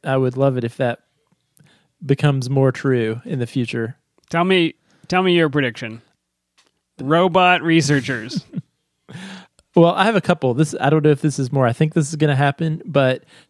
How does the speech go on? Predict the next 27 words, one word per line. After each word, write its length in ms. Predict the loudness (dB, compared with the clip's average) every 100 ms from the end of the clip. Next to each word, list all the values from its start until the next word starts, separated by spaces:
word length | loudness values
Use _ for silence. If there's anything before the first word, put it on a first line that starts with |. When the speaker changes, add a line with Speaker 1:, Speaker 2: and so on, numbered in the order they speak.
| _ _
Speaker 1:
these 300 | 2 4 4
are 40 |
a 60 | 2
couple 500 | 2 0 4 4 2 0
additional 420 | 0 0 0 -2
sacred 420 | 0 0 0 -2
cows 580 | 2 2 2 0 -6 -8
of 180 | -2 0
academia, 680 | 0 -2 -2 0 0 0 -2 -6
uh, 140 | -6 -4
that 120 | -2
I 100 | 0
would 120 | 0
like 240 | -2 -4
to 100 | -4
see, 460 | -6 -4 -4 -4 -8 _ -20 -16
see 240 | -6 -6
killed. 380 | 0 2 2 -2 _ -20 _ _ 0
The 160 | 2
first 460 | 4 4 2 -2 -4
has 240 | 2 2 0
to 80 |
do 300 | -2 0 0
with 420 | 0 0 2 0 -4
the 280 | 0 0 2
qualifying 460 | 2 2 2 2
exam. 420 | 2 2 2 0